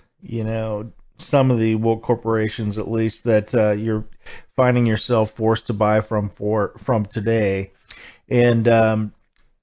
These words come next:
the products there, I can tell you, are great, and, uh, they certainly excel a lot of what you buy just, uh, you know, in the, in the, uh, typical stores.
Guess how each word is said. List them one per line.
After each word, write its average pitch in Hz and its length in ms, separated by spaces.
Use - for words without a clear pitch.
the 165 80
products 202 340
there, 175 260
I 160 40
can 160 160
tell 160 120
you, 151 220
are 113 160
great, 175 560
and, 123 480
uh, 117 300
they 117 540
certainly 147 800
excel 123 920
a 131 60
lot 113 200
of 117 80
what 113 160
you 123 80
buy 107 480
just, 104 400
uh, 98 360
you 110 100
know, 101 220
in 104 100
the, 98 300
in 120 140
the, 107 280
uh, 95 180
typical 123 360
stores. 120 680